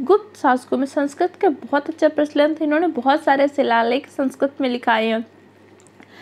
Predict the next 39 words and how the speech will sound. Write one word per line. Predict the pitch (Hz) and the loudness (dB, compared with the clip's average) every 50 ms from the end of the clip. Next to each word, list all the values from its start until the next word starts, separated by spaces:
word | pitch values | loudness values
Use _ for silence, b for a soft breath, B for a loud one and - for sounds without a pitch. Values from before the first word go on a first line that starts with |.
| B B B B 262 | B B B B 0
जैसे | 254 262 339 330 | 2 2 4 2
आपका | 311 311 311 311 | 2 2 2 2
बाण | 285 254 240 233 254 269 | 4 4 4 4 4 4
भट्ट | 269 277 277 277 277 - | 4 4 4 4 4 2
हो | 269 262 | 2 2
जाएंगे, | 254 254 247 247 247 247 | 4 2 0 0 0 0
ये | 262 294 | 0 0
सब | - - 359 370 392 | 0 -2 -4 -4 -4
इन्होंने | 349 - 294 311 330 359 | -6 -2 0 0 0 0
कुछ | 330 - - 381 381 - | 0 2 2 2 2 0
काव्य | - - 277 254 269 269 269 - - 349 415 480 | -4 -2 2 2 2 0 -2 0 4 4 4 4
संस्कृत | 466 - 277 240 233 - - 370 403 - - | 4 0 -4 -4 -4 0 0 0 0 0 0
में | 415 339 | 0 0
लिखे | 262 233 - - 233 | 0 0 -2 -4 -6
हैं। | 220 226 B B B B B B - | -6 -6 B B B B B B 0
तो | 269 | 0
गुप्त | 226 226 311 330 330 - 480 480 | 2 2 2 2 4 4 2 4
कालों | 415 370 339 320 311 311 302 | 6 6 6 6 4 4 2
की | 302 320 | 2 0
जो | 285 311 330 311 | 0 0 0 -2
दरबारी | 302 - - - 262 269 262 262 277 320 392 403 | -2 -2 -2 0 2 2 4 4 6 6 6 6
भाषा | 403 269 240 233 - 240 233 | 6 4 -2 -2 -2 -4 -6
थी, | 233 - 233 | -6 -6 -6
क्या | 220 - 277 302 | -2 0 0 2
थी? | 294 359 427 539 | 4 4 2 2
संस्कृत | - - 262 240 233 226 - - 247 233 226 | 2 0 0 0 0 0 -2 0 0 0 0
थी। | - - - 220 - B B B B B B | -2 -4 -6 -8 -8 B B B B B B
जबकि | 240 311 320 320 - 403 | 0 0 2 4 4 2
सातवाहन | 381 392 - 269 254 277 285 - 349 381 392 392 | 2 4 4 4 4 4 2 4 4 4 4 4
वंश | 381 370 370 359 - | 2 0 0 2 4
की | - | 4
दरबारी | 370 381 359 349 349 349 381 392 | 6 6 6 6 4 4 4 4
भाषा | 392 359 349 339 349 381 | 2 2 2 2 2 2
क्या | 370 - 392 | 2 2 2
थी? | 392 539 539 - | 4 4 2 2
प्राकृत। | - 233 233 226 - - 233 226 - - - | 2 -2 -2 -2 -4 -6 -6 -6 -6 -4 -2
उनके | 285 311 415 427 | 0 4 4 4
mostly | 359 302 277 277 294 294 - - 349 403 381 - | 4 6 4 4 4 2 4 6 6 6 6 6
ग्रंथ | - 254 262 277 302 | 4 4 4 4 4